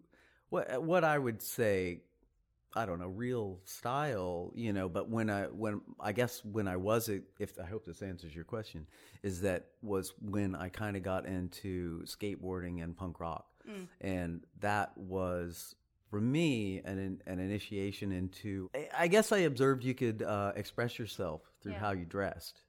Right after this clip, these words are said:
Speaker 2: I'm always really interested, like, how did you know about punk rock? Like, how did you know about
Speaker 1: Well, that's
Speaker 2: skateboard-,
Speaker 1: interesting.
Speaker 2: right?
Speaker 1: That's
Speaker 2: Without the
Speaker 1: interesting. That's
Speaker 2: internet.
Speaker 1: part of, that's
Speaker 2: <laughs>
Speaker 1: part of my, that's really part of my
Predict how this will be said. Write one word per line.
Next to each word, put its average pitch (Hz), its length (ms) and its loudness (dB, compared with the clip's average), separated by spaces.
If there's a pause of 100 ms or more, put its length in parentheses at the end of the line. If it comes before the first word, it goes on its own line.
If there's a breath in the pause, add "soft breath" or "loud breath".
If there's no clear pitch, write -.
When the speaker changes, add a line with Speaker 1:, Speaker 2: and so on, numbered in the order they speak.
(220)
Speaker 2:
I'm 302 160 0
always 359 280 0
really 330 240 -2
interested, 285 360 -6
like, 247 140 -6
how 277 260 -6
did 330 180 -4
you 294 140 -2
know 240 320 -4
about 240 300 -4
punk 196 260 -8
rock? 170 180 -6
Like, 185 140 -10
how 233 160 -6
did 233 180 -12
you 240 140 -8
know 220 420 -4
about 110 180 -2
Speaker 1:
Well, 113 320 8
that's 117 220 6
Speaker 2:
skateboard-, 220 80 0
Speaker 1:
interesting. 139 720 6
Speaker 2:
right? 104 120 2
Speaker 1:
That's 117 140 6
Speaker 2:
Without - 60 -2
the 135 60 4
Speaker 1:
interesting. 165 600 6
That's 131 60 10 (100)
Speaker 2:
internet. 226 180 4
Speaker 1:
part 175 220 10
of, 135 180 8
that's 147 240 8
Speaker 2:
<laughs> - 60 -14
Speaker 1:
part 208 300 8
of 143 120 4
my, 95 400 0 (240 soft breath)
that's 147 240 4
really 151 380 6
part 101 300 2
of 92 80 2
my 92 460 0